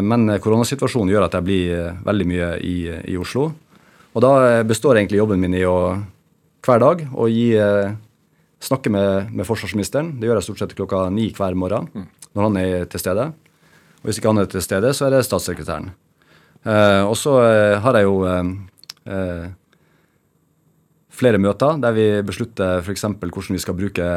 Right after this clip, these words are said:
Speaker 1: pengene de neste fire årene. Prøve å lage, legge planer for, eh, for hvordan vi skal, mm,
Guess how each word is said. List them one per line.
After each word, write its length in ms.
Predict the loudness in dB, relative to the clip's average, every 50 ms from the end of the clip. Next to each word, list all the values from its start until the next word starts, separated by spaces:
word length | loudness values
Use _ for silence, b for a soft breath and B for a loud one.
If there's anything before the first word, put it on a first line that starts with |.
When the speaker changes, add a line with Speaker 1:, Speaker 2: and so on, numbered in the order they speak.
| -4 -4 -6 -8 -10 -14 _ _ _ _ _ _ _ -2
Speaker 1:
pengene 260 | 0 0 2 2 0
de 80 | 0 -2
neste 300 | -2 -4 -4 -6 -8 -6
fire 180 | -4 -4 -2 -2
årene. 340 | -2 -2 -2 -4 -4 -8 -12 _ b b b b b b b b b
Prøve 160 | -2 0 4
å 20 | 4
lage, 540 | 4 4 4 2 2 2 2 0 0 0 0
legge 180 | 0 0 -2 0
planer 340 | 0 0 0 0 0 -2 -2
for, 160 | -2 -2 -2
eh, 300 | 0 0 -2 -2 -2 -4 -6 -10 -14 -20 _ _
for 140 | -14 -12
hvordan 300 | -10 -10 -10 -6 -4 -4
vi 60 | -4 -4
skal, 440 | -4 -6 -4 -4 -4 -4 -4 -6
mm, 160 | -6 -10 -10